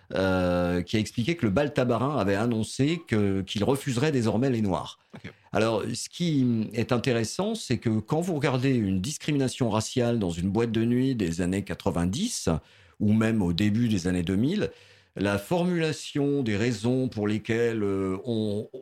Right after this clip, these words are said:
Speaker 1: on a discriminé, quand on est conduit à admettre qu'on a
Speaker 2: On a
Speaker 1: discriminé,
Speaker 2: discriminé,
Speaker 1: ce qu'on
Speaker 2: ouais.
Speaker 1: n'admet pas au départ,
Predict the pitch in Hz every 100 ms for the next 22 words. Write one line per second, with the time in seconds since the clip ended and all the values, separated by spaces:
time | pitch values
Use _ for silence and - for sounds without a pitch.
0 | - - 113 120 120 117 - 117 117 160
1 | 214 226 120 131 123 120 156 170 143 190
2 | 147 110 107 - 143 135 185 220 - 123
3 | 120 110 104 110 113 123 214 - 110 98
4 | 104 98 110 98 95 180 208